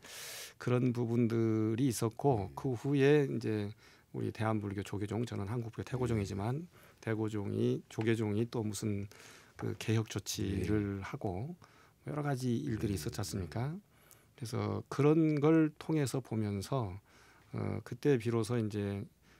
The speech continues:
Speaker 1: 그 송월주 스님 같은 경우도 깨달음의 사회화,
Speaker 2: 네.
Speaker 1: 어, 그런 걸 하기 때문에 저잣거리에서 보통 사람들과 함께
Speaker 2: 네.
Speaker 1: 수행도 하고
Speaker 2: 네.
Speaker 1: 전법도 하고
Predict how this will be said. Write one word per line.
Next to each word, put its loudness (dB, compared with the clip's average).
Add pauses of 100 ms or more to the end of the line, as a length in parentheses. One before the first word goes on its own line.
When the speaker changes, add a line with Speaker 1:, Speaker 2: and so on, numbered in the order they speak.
(160)
Speaker 1:
그 -6 (160)
송월주 0
스님 -2
같은 -4
경우도 -4
깨달음의 0
사회화, 2
Speaker 2:
네. -4 (520)
Speaker 1:
어, -4
그런 -4
걸 -4
하기 -2
때문에 -4 (400)
저잣거리에서 0
보통 -2
사람들과 -2
함께 0
Speaker 2:
네. -4 (240)
Speaker 1:
수행도 -2
하고 -2
Speaker 2:
네. -8
Speaker 1:
전법도 -4
하고 -2